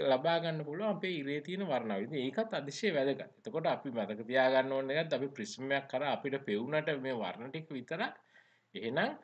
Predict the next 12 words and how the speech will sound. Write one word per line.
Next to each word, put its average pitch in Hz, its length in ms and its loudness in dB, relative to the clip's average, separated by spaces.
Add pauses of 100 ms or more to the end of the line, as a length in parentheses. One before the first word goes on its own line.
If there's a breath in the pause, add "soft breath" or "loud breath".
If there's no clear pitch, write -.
(120)
මේ 135 180 0
වර්ණ 101 320 0
ටික 196 220 2
විතරක් 202 340 4
නෙමෙයි 160 300 2
එන්නේ. 107 180 -2
තවත් 120 400 -2
තරංග 131 420 2
ආයාමයන් 135 760 4
යුතු, 104 360 -2
ඒ 131 160 -4
කියන්නේ 139 300 -2